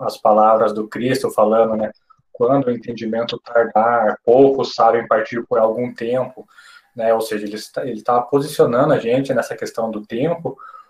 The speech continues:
porque é, é, ele sabe, quer que a gente compreenda também que por mais difíceis que sejam as situações, nem tudo está perdido, né? Nós sempre estamos progredindo, estamos hoje na nossa melhor versão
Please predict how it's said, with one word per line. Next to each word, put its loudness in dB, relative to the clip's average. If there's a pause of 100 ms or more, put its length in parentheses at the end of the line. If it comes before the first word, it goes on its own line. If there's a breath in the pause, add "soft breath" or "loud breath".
(180 loud breath)
porque -14
é, 4
é, 0
ele -4
sabe, 0
quer 4
que 0
a 0
gente -6
compreenda -2
também -2
que -14 (100)
por -8
mais 0
difíceis -8
que -20
sejam -6
as -6
situações, -2 (440 soft breath)
nem -12
tudo 4
está 0
perdido, -2
né? -2
Nós -2
sempre -4
estamos 2 (200 loud breath)
progredindo, -2
estamos 0
hoje 6
na 2
nossa 2
melhor 4
versão -2